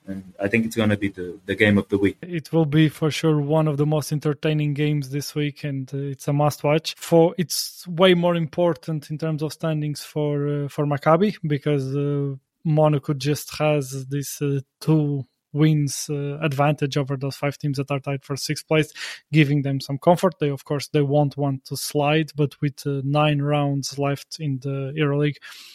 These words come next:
Speaker 2: I don't think, uh, uh, Monaco's place in the, the playoffs is really at risk at this moment. Winning this one will be huge for, for Maccabi, but, uh, I also agree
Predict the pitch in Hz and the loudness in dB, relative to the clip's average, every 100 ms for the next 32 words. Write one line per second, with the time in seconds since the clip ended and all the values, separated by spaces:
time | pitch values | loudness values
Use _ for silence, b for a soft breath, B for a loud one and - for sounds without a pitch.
0 | B B 143 147 147 143 135 151 147 135 | B B 4 4 6 2 0 0 0 0
1 | - 139 139 135 135 135 147 - 190 180 | -4 -2 -2 -4 -4 -6 -8 -14 -16 -14
2 | 170 170 _ _ - 151 151 151 143 - | -14 -16 _ _ 0 4 6 4 2 -4
3 | 143 - - 151 139 - 143 135 143 139 | -10 -6 0 2 0 -2 -2 0 0 2
4 | 143 - 151 143 139 - 139 131 139 139 | 0 2 2 2 0 -4 -4 -2 -2 -2
5 | 143 - 147 - 147 143 139 139 135 131 | -4 -2 -4 -4 -8 -8 -6 -6 -6 -8
6 | - B B B B - 143 151 165 156 | -16 B B B B -4 4 6 6 4
7 | 151 147 160 151 143 143 143 147 - 151 | 2 2 2 2 2 0 0 -2 -2 -2
8 | 143 139 - 143 143 160 160 165 - _ | 0 -2 -4 -4 -2 2 2 2 -2 _
9 | 139 143 139 - 143 139 143 147 143 135 | -6 -2 -2 -4 -4 -4 0 0 0 -2
10 | 147 139 131 139 | -2 -4 -2 -2